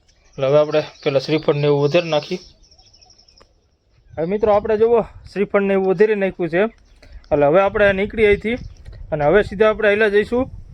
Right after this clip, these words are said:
આપણા ત્રીજા હુરાપુરા દાદા છે, ઈ આપણે આવ્યા છે વાદીપરા વાંહે. જે આપણે વાદીપરા ગામ હળધરથી અંદર જવાય અને આમ દડવા બાજુથી નહીં અવાય. એટલે વાદીપરા ગામ રહ્યું ને,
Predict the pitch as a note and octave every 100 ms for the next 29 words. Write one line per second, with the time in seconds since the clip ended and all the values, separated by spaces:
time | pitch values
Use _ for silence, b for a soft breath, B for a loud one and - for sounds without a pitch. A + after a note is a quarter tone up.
0 | - - - - F3 F#3+ D#3+ G#3+ A3 F#3+
1 | G3+ G#3 F#3 F#3 E3 E3 E3 D#3 G3 A#3+
2 | _ _ _ - F3+ G3 G3 G3+ G#3 G#3+
3 | F#3+ G#3+ G#3 _ - D3+ G3 A3 F#3+ D#3+
4 | C#3 C3 B2+ - _ _ _ _ b _
5 | D#3 D#3 E3+ D#3+ D#3+ F3 F#3+ G3 F#3 F3+
6 | F3+ F#3+ F#3 F#3 F3 - - - E3 E3
7 | F#3 - F3+ F#3 F3 D3+ D#3+ G#3 B3 _
8 | _ _ E3 E3+ F3 F3+ F#3 F3+ F#3+ G#3+
9 | G3 G3 G3 G3 G3+ F3 D#3+ F#3 C4+ _
10 | _ - - D3 C#3 E3+ G3 F#3+ F#3 G3
11 | G3 G3+ A3+ G3+